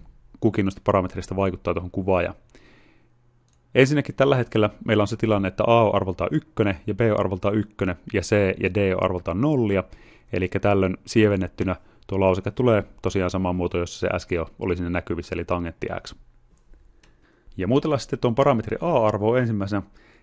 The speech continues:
ja muutetaan sitä sillä tavalla, että lähdetään kasvattamaan sitä ensin. Ja huomataan, että kun kasvattaa A-arvoa, niin tuo kuvaaja tavallaan jyrkkenee, eli nuo X-akselin leikkauskohdat on aina vaan jyrkempiä ja jyrkempiä.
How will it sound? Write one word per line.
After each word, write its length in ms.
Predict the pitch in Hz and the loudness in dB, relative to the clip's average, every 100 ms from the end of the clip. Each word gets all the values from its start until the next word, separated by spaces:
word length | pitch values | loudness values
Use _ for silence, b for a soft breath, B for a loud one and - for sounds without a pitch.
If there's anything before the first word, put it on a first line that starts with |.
| _ | _
ja 60 | 104 | 0
muutetaan 320 | 120 120 107 | 0 0 -4
sitä 120 | - | 0
sillä 200 | 113 117 | 0 0
tavalla, 220 | 104 95 | 0 -2
että 120 | 95 95 | -2 -2
lähdetään 260 | 98 101 | -2 -4
kasvattamaan 680 | 107 113 - 98 - 87 82 | 2 2 2 -6 -6 -8 -8
sitä 200 | - 90 | -6 -4
ensin. 340 | 87 85 - - _ _ _ _ 92 | -4 -6 -12 -20 _ _ _ _ -4
Ja 160 | 92 - _ - | -4 -6 _ 0
huomataan, 280 | 131 120 104 | 2 2 0
että 140 | - | 0
kun 200 | 104 95 - | -4 -4 -2
kasvattaa 640 | 156 160 104 - 107 131 | -2 0 -4 0 4 6
A-arvoa, 520 | 117 101 98 95 92 b b b b - | 6 4 2 0 -2 b b b b -6
niin 140 | 101 | -4
tuo 400 | 95 107 101 - - - - | 2 2 2 0 -12 -20 -4
kuvaaja 340 | 131 127 101 | 4 6 6
tavallaan 360 | 101 104 101 107 | 2 2 2 4
jyrkkenee, 560 | 123 117 - 95 90 | 4 4 -2 -4 -2
eli 180 | 90 90 98 | -2 -2 -2
nuo 260 | 98 95 - - _ _ - _ _ _ - - - - 120 | 0 0 -2 -18 _ _ -20 _ _ _ -20 -20 -6 2 2
X-akselin 540 | - 110 113 104 98 98 | 2 -2 0 0 0 2
leikkauskohdat 800 | 120 120 - 95 - 95 92 | 2 2 0 -4 -2 -2 -2
on 160 | 98 95 _ - | -4 -6 _ -2
aina 260 | 104 98 | -2 0
vaan 160 | 98 95 | 0 2
jyrkempiä 480 | 107 104 98 92 87 | 2 2 0 -2 -4
ja 80 | 87 | -2
jyrkempiä. 680 | 101 104 95 90 87 87 | 0 0 0 -2 -2 -2